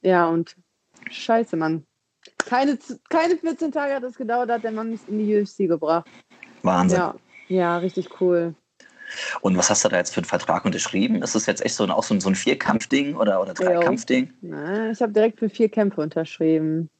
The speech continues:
Speaker 1: Mhm.
Speaker 2: Wow.
Speaker 1: Ja,
Speaker 2: Wahnsinn.
Speaker 1: Hammer.
Speaker 2: Ich hab mich auch, wie es gab, mega, mega gefreut. <laughs>
Speaker 1: Ja, ich
Speaker 2: Ähm,
Speaker 1: bin
Speaker 2: und, und
Speaker 1: überglücklich.
Speaker 2: ich meine, du bist ja jetzt, bist ja im Trainingslager, du bist ja fit, du könntest doch eigentlich sofort kämpfen, oder?
Speaker 1: Ja, ich, ich bin bereit. Und das hab ich halt meinem Manager auch gesagt.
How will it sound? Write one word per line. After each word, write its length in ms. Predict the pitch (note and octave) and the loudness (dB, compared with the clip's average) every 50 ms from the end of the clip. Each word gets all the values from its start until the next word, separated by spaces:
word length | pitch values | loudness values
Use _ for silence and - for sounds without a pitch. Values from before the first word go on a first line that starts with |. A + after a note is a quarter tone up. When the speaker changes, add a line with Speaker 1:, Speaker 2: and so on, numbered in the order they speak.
| _ _ _ | _ _ _
Speaker 1:
Mhm. 400 | F#3 F3+ F3 E3+ F3 F3 G3 G3+ - _ _ _ _ | 2 2 2 2 2 0 -2 -4 -6 _ _ _ _
Speaker 2:
Wow. 300 | - - E3 - - - - _ _ - - - - - - _ | -2 0 0 0 0 -4 -8 _ _ -20 -20 -20 -20 -20 -6 _
Speaker 1:
Ja, 380 | E3 D#3+ D#3+ D#3+ D#3 D#3 D#3 E3 - | 0 2 2 2 2 0 -2 -4 -2
Speaker 2:
Wahnsinn. 340 | - - E3+ F#3+ E3 D#3+ D#3+ | 0 0 2 2 2 0 0
Speaker 1:
Hammer. 40 | D#3+ | 0
Speaker 2:
Ich 160 | - F#3+ - | -2 0 0
hab 100 | - - | 0 0
mich 160 | A3+ - - | 0 0 0
auch, 120 | - A2+ A2+ | 0 2 0
wie 40 | A2+ | 0
es 80 | G#2+ | 0
gab, 140 | - G2+ F2+ | 0 -2 0
mega, 220 | G2+ G#2 A2 A2+ G2+ | 2 2 2 2 2
mega 200 | G2 F#2+ G2 F2+ | 2 2 0 0
gefreut. 560 | F#2 F#2+ - - F2 F2 G#2 A2 G#2+ - - | -2 -2 -4 -2 0 2 2 0 -2 -4 -2
<laughs> 1000 | G2+ G#2+ - - - A2 G#2+ - - - - - - - - - - - - - | -2 -2 0 0 0 -2 -2 -2 -6 -8 -8 -14 -14 -14 -14 -12 -12 -10 -8 -4
Speaker 1:
Ja, 160 | - D3+ - G3 | -2 0 2 2
ich 80 | G3 | 2
Speaker 2:
Ähm, 60 | G3 | 2
Speaker 1:
bin 80 | G3 G#3 | 2 2
Speaker 2:
und, 60 | G3 F#3+ | 4 4
und 0 | |
Speaker 1:
überglücklich. 720 | A3 A3+ F#3+ F#3 G#3+ B3 - - F3+ E3+ E3 D#3+ D#3+ - - - _ _ - - | 4 2 2 2 0 -2 0 0 2 2 4 2 0 -4 -14 -20 _ _ -16 -12
Speaker 2:
ich 100 | - - | -4 0
meine, 120 | G#2+ G#2+ | 2 2
du 40 | G#2+ A2 | 4 4
bist 140 | A#2+ - | 2 2
ja 80 | - C#3 | 2 0
jetzt, 220 | C#3+ C#3+ - - - | 0 -2 -4 -6 -4
bist 140 | - - - | -4 0 0
ja 40 | - | 0
im 80 | - | -2
Trainingslager, 480 | D#2+ - - G2+ G2+ - - F2 E2+ E2+ | 0 -2 -2 -2 -2 -2 -4 -4 -4 -4
du 60 | F#2 | -4
bist 160 | F#2+ F#2 - | -6 -2 -2
ja 60 | - - | -2 0
fit, 180 | - D#3+ - - | 0 -2 -4 -4
du 40 | |
könntest 320 | - - - D3 F#3 - - | -6 -4 -2 -2 -2 -2 -2
doch 60 | - | -2
eigentlich 240 | - - C#3 D3+ - | -2 -2 -4 -6 -2
sofort 260 | - D3 - A3+ G#3 | -2 0 0 0 -2
kämpfen, 320 | - - A#3 - - - D#3 | -2 -4 -6 -6 -10 -12 -10
oder? 200 | - - - G#3 - _ _ _ | -10 -10 -10 -10 -14 _ _ _
Speaker 1:
Ja, 220 | E3 F#3 B3+ C#4 - | -4 -4 -4 -2 -4
ich, 180 | - - - | -6 -6 -6
ich 160 | - F3+ - - | -8 -10 -4 -2
bin 200 | A3 A#3 A#3+ A3+ | 0 0 2 0
bereit. 380 | B3 B3 B3+ C#4 A#3 - - - - E3+ - - | 0 0 0 0 -2 -2 -4 -6 -10 -14 -14 -10
Und 120 | - F3+ | -6 0
das 160 | F3+ F#3 - | 0 2 4
hab 100 | A3 A3+ | 4 2
ich 80 | A#3 G#3 | 4 4
halt 120 | A#3+ A3+ | 4 4
meinem 120 | A3+ A3+ A3 | 4 2 2
Manager 360 | A#3+ D4 E4 C4+ G3+ F#3+ D#3 | 2 2 2 2 2 0 0
auch 120 | E3+ E3+ - | -2 -4 -6
gesagt. 420 | F#3 E3+ D#3+ F3+ F3 E3+ E3+ - | -10 -8 -6 -4 -4 -4 -6 -10